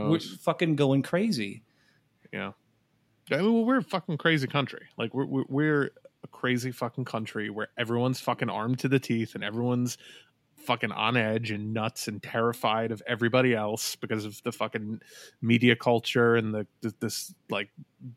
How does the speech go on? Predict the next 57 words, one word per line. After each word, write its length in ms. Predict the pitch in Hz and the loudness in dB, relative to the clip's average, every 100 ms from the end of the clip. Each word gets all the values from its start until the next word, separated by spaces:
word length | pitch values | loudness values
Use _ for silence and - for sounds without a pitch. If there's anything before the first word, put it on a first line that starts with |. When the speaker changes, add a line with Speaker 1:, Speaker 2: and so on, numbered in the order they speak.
| _ | _
Speaker 1:
this 200 | 120 - - | -10 -10 -6
toxic 500 | 120 104 - 123 - | -4 -4 -4 -6 -2
fucking 460 | 120 110 113 107 - | -4 -2 -6 -8 -6
culture 320 | 107 101 113 | -6 -4 -6
that 140 | 110 | -6
we 100 | - | -8
have. 400 | 95 107 104 98 | -6 -4 -4 -6
So 160 | - 113 | -10 -8
it's 160 | 104 | -6
like, 340 | 117 107 101 - - | -4 -4 -6 -12 -18
uh, 60 | - - _ | -18 -18 _
yeah, 280 | 139 120 104 - | 0 0 -2 -8
I'm, 100 | 120 123 | -8 -4
I'm 100 | 131 | -4
surprised 340 | - 151 147 | 0 4 4
it 40 | 139 | 4
doesn't 160 | 156 | 4
happen 240 | 165 165 151 | 6 6 4
more 160 | 156 | 4
often. 320 | 170 190 101 92 _ _ _ _ _ - | 4 2 -4 -14 _ _ _ _ _ -8
Like, 120 | 120 | 2
I, 100 | 120 | 4
I, 160 | - 62 | 4 2
every 200 | 131 147 | 4 2
time 260 | 165 170 165 | 4 4 6
I 40 | |
go 80 | 147 | 6
out 200 | 151 175 | 6 4
now, 160 | 104 107 | 0 -4
I'm 40 | |
like, 200 | 107 120 | -2 0
"Oh, 240 | 170 180 120 | 2 2 0
man, 260 | 131 160 127 | 0 2 2
maybe, 300 | 131 143 139 | 2 2 6
<laughs> 40 | |
maybe 260 | 147 180 170 | 8 8 8
I'll, 160 | 180 - 220 254 233 | 4 2 4 8 8
maybe 220 | 151 143 156 | 8 6 8
I'll 140 | 165 | 6
get 160 | 160 160 | 6 6
mad, 320 | 135 139 135 | 6 4 4
maybe 260 | 143 151 | 4 6
I'll 80 | 151 | 4
be 240 | 147 147 151 | 4 4 4
a 220 | 147 143 | 4 2
victim 420 | 131 123 151 151 | 2 0 2 2
of 120 | 151 | 2
a 20 | |
mass 200 | 151 151 | 2 2
shooting 300 | 151 165 147 | 4 4 4
today. 280 | 110 117 113 | 0 0 2
Who 100 | 120 | 2
fucking 320 | 123 127 131 | 2 -2 0
know?" 160 | 127 127 | 2 2
You 160 | 113 123 | 2 0
know, 180 | 110 | 0
like, 320 | 113 113 117 | -2 -4 -6